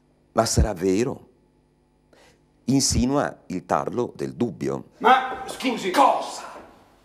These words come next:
Speaker 3: Che cosa credeva di risolvere, mio caro professore, risparmiando a quella povera malata l'ultimo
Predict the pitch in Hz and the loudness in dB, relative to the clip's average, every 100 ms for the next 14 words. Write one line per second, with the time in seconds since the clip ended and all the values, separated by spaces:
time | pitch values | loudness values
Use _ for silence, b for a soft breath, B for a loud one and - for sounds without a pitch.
0 | - 254 - - 254 226 226 226 233 240 | -16 -14 -10 -4 -4 -4 -6 -4 -2 -2
1 | - 254 240 226 233 220 214 233 240 247 | -2 -4 -2 -4 -4 -8 -6 -2 0 0
2 | 254 240 247 247 254 - 160 143 202 208 | -2 -4 -4 2 0 0 -8 -8 -8 -6
3 | 202 202 226 - - - - - - - | -6 -4 -2 -2 -2 -2 -2 -6 -8 -12
4 | - 160 156 160 - - 202 208 220 226 | -6 -2 -2 -2 -4 -4 -2 0 0 0
5 | 226 226 - - 135 147 - 165 160 170 | 0 -2 -10 -8 -4 -4 0 0 0 -2
6 | 185 196 196 202 208 147 151 165 160 170 | -2 -2 -4 -6 -4 -2 -2 0 2 2
7 | 156 156 151 151 170 180 - 190 - 208 | 2 2 2 2 2 2 -2 -6 -6 -4
8 | 240 262 254 254 - 247 240 240 233 - | -2 -2 -2 -6 -8 -6 -4 -2 -2 -6